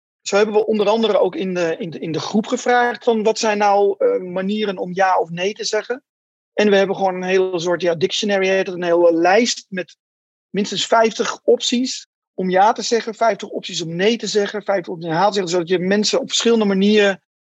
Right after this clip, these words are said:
dingen kunnen roepen. En ja, dat, dat is waar we nu, eh, nu staan met dit, eh, met het project. Eh, eh, morgen is de laatste dag. En maandag hebben we een demo en dan hebben we als het goed is de eerste versie van een,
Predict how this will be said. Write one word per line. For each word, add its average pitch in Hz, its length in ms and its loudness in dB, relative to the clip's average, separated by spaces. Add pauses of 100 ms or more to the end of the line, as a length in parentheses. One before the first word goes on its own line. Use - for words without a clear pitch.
(340)
dingen 202 200 2
kunnen 180 240 0
roepen. 208 560 0 (1500)
En 214 560 0 (420)
ja, 214 160 2
dat, 240 200 2
dat 254 240 0
is 190 100 -8
waar 202 200 2
we 190 80 -6
nu, 208 460 0
eh, 175 260 -6
nu 175 220 -4
staan 190 500 -2
met 226 160 -4
dit, 214 240 -10
eh, 196 320 -8
met 190 120 -12
het 190 100 -14
project. 185 360 -6
Eh, 160 460 -4 (100)
eh, 160 240 -2
morgen 185 720 2 (880)
is 165 100 -6
de 202 80 2
laatste 185 340 2
dag. 247 440 -2
En 196 200 -10
maandag 196 300 0
hebben 180 200 -2
we 175 60 -6
een 165 80 -6
demo 214 240 0
en 190 160 -2
dan 180 80 -8
hebben 180 120 -8
we 165 80 -4
als 170 100 -2
het - 80 -8
goed 262 120 -4
is - 200 -10
de 180 160 -8
eerste 214 340 -2
versie 196 440 -4
van 175 280 -4
een, 170 300 -8